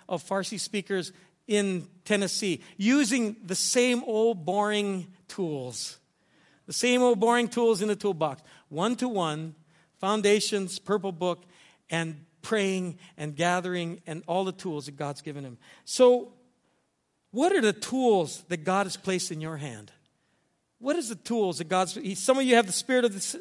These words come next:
discernment. Some of you are generous. Some of you have a devotional life that's strong. Some of you have one-to-one books. Uh, well, I hope our devotional lives are all strong, but you,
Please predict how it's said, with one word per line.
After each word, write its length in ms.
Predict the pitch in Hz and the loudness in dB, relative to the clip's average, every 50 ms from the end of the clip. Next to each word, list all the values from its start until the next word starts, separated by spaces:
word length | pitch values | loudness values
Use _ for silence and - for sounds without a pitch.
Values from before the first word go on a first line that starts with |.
| 392 185 | -10 -6
discernment. 580 | 202 208 - - 254 247 233 208 180 165 - | -4 -4 0 2 2 2 2 0 -2 -4 -4
Some 180 | - 233 226 233 | -2 -2 0 2
of 60 | 240 | 2
you 240 | 240 240 247 240 - - - - - - | 2 2 0 -2 -4 -6 -12 -16 -6 2
are 100 | 240 247 | 2 2
generous. 520 | 190 151 190 233 247 247 233 214 185 156 | 4 6 6 6 6 6 4 4 2 0
Some 240 | - - - 240 240 | 0 2 2 4 4
of 60 | 247 | 4
you 320 | 247 240 240 247 247 240 - - - - - - | 4 4 4 4 2 2 0 -4 -10 -20 -8 2
have 180 | - 226 247 233 | 4 4 6 6
a 80 | 226 | 4
devotional 720 | 185 170 208 196 160 208 233 254 233 - - 247 233 226 220 | 2 4 2 4 6 6 4 4 4 2 2 2 4 4 6
life 280 | 208 208 220 220 - | 6 6 6 4 4
that's 140 | - 208 - | 0 -4 -2
strong. 680 | - - - - 226 220 226 226 220 214 196 170 143 - - - - - | -2 -4 -2 0 2 4 4 6 4 4 2 0 -4 -8 -14 -20 -20 -16
Some 200 | - - - 240 | -6 2 2 4
of 140 | 247 247 214 | 4 4 2
you 160 | 240 254 254 | 4 4 6
have 260 | 226 240 247 226 170 - - - _ | 6 6 6 4 2 -4 -16 -20 _
one-to-one 760 | - 170 196 233 254 254 240 - 240 247 240 247 247 247 240 | -4 2 4 4 4 4 2 0 -2 0 2 2 2 2 2
books. 420 | 196 165 226 240 214 - - - - - | 2 4 4 4 4 2 -4 -10 -8 -4
Uh, 120 | 170 202 | -4 -2
well, 140 | 208 196 180 | 0 2 2
I 80 | 170 165 | 2 2
hope 340 | 170 208 202 - - - - | 0 -2 -4 -6 -16 -10 -2
our 120 | - 185 185 | 0 0 0
devotional 400 | 185 175 185 202 - - 208 190 | 0 0 -2 -2 -2 -2 -2 0
lives 220 | 185 190 185 - | 0 0 0 -2
are 100 | 196 185 | -2 0
all 140 | 185 190 185 | 0 0 0
strong, 420 | 185 - - 175 156 156 165 180 175 - - - - - - - | -2 -4 -4 -4 -4 -4 -4 -6 -10 -14 -20 -20 -20 -20 -10 -2
but 320 | 185 185 190 190 - - _ - | -2 -2 -2 -2 -12 -20 _ -10
you, 320 | 208 175 214 233 233 247 | -4 -2 0 2 2 0